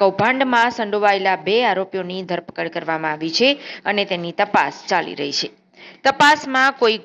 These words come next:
ગોબાચારી ન થાય તે માટે જ આચાર્ય કલ્પેશ પટેલની બીજી શાળામાં બદલી કરવામાં આવી હોવાનું જાણવા મળ્યું છે. કઠોદરાની નગર પ્રાથમિક શિક્ષણ સમિતિની શાળામાં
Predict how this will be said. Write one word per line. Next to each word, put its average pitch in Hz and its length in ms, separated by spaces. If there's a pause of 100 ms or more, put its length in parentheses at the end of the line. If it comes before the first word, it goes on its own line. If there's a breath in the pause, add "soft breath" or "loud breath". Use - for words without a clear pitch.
ગોબાચારી 208 640
ન 170 260
થાય 226 340
તે 196 220
માટે 190 240
જ 226 120
આચાર્ય 180 640
કલ્પેશ 202 420
પટેલની 175 540 (320 loud breath)
બીજી 247 340
શાળામાં 190 560
બદલી 180 380
કરવામાં 160 380
આવી 160 260
હોવાનું 170 480
જાણવા 147 320
મળ્યું 139 280
છે. - 120 (800 loud breath)
કઠોદરાની 233 720
નગર 220 240 (100)
પ્રાથમિક 208 460
શિક્ષણ 196 340
સમિતિની 190 560
શાળામાં 175 560